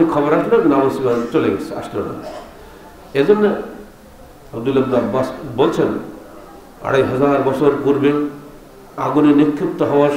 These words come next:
সময় ইব্রাহিম আলাইহিস সালাতু ওয়াস সালাম যে দোয়া পড়েছিলেন, তারপরে তারই সন্তান মোহাম্মদ রাসূলুল্লাহ সাল্লাল্লাহু আলাইহি ওয়াসাল্লাম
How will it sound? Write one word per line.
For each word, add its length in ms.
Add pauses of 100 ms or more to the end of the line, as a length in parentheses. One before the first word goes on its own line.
সময় 220 (680)
ইব্রাহিম 360
আলাইহিস 540
সালাতু 340
ওয়াস 220
সালাম 460
যে 80
দোয়া 360
পড়েছিলেন, 400 (640)
তারপরে 400 (180)
তারই 300
সন্তান 580 (340)
মোহাম্মদ 360
রাসূলুল্লাহ 880 (400)
সাল্লাল্লাহু 260
আলাইহি 60
ওয়াসাল্লাম 520